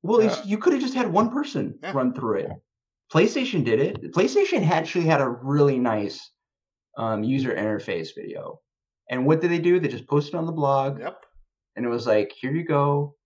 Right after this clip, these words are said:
Speaker 1: We're gonna go through this." This, and there was no, he didn't have the face too. It was, uh, Sid Schumann. Um, I think he was the community manager at PlayStation. But basically, he, it's like, it was a video on the univer-, user interface.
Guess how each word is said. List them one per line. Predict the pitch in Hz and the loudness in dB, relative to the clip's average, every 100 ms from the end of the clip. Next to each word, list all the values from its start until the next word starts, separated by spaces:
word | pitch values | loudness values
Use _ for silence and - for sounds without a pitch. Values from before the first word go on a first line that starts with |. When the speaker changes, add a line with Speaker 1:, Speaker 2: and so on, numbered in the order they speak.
| - | -16
Speaker 1:
We're | 110 | -8
gonna | 123 123 | -6 -4
go | 120 147 | -2 -2
through | 147 170 165 | -6 -8 -6
this." | 151 160 160 - - _ _ _ - | -4 -6 -8 -14 -20 _ _ _ -10
This, | 120 - | -8 -6
and | - 143 139 131 | -2 -2 -2 0
there | 151 | 2
was | 170 - | 2 2
no, | 160 190 | 2 2
he | 135 208 | 0 0
didn't | 254 | 0
have | 233 180 | 0 -2
the | 151 | -2
face | 202 175 - | 0 -2 -4
too. | 196 117 90 - | -2 -2 -2 -6
It | 113 | -8
was, | 117 | -4
uh, | 110 - | -4 -4
Sid | - 156 143 139 - | -4 0 0 0 -8
Schumann. | - 127 92 - _ _ _ _ _ _ _ _ - | -4 -2 -4 -10 _ _ _ _ _ _ _ _ -10
Um, | 117 107 104 82 80 _ _ _ _ _ | -4 -2 -2 -4 -8 _ _ _ _ _
I | - | -4
think | 151 | 0
he | |
was | 160 151 | 0 -2
the | |
community | 131 131 127 135 139 | -6 -2 -2 0 -2
manager | 139 139 139 147 143 123 | -2 -4 -4 -4 -4 -4
at | - | -6
PlayStation. | 123 120 123 - 131 139 139 _ _ _ _ _ - | -8 -6 -8 -8 -8 -10 -12 _ _ _ _ _ -8
But | - | -2
basically, | 160 170 180 165 156 - | 2 2 0 0 0 -2
he, | 135 151 139 | -6 -4 -2
it's | 139 | 0
like, | 170 - - _ 131 | 0 -2 -12 _ -8
it | - | -2
was | 139 135 | -2 -4
a | |
video | 117 110 170 202 | -6 -2 2 6
on | 165 117 - - 127 | 6 2 -4 -8 -4
the | 131 | 0
univer-, | 151 - - _ - | 2 0 -6 _ -10
user | 147 160 160 147 | -2 0 0 -2
interface. | 123 120 92 - | -2 -4 -4 -8